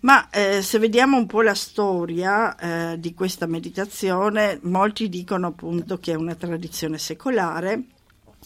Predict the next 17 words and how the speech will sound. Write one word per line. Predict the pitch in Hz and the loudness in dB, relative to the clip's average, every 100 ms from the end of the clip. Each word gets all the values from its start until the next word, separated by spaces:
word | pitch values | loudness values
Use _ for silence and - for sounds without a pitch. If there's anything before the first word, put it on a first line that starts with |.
| - | -8
ma | 202 202 | -2 -2
che | 208 226 | 2 4
ha | 214 | 4
un'origine | 190 180 208 208 185 180 208 208 | 4 0 -2 -4 -4 -4 -2 -2
che | 214 | -4
appunto, | 208 202 220 208 185 180 - - - - - - - | -4 -2 -2 0 -2 -2 -6 -20 -20 -20 -20 -18 -2
eh, | 208 202 196 180 | 2 4 4 0
che, | - 269 247 214 - | 0 8 8 8 2
eh, | 190 185 180 180 175 170 156 - | 0 2 4 4 2 0 -4 -2
ha | 202 208 | 4 6
a | 170 | 4
che | - 208 | 4 2
vedere | 262 254 208 226 254 240 | 4 4 6 6 4 2
con | 202 196 | 0 0
addirittura, | 196 196 226 233 - 190 214 208 | 0 0 -2 -2 -4 0 4 4
pare, | 170 175 185 190 190 | 6 6 6 2 0
qualcuno, | - 208 208 - 240 233 202 180 - | 2 2 2 -2 0 2 4 2 0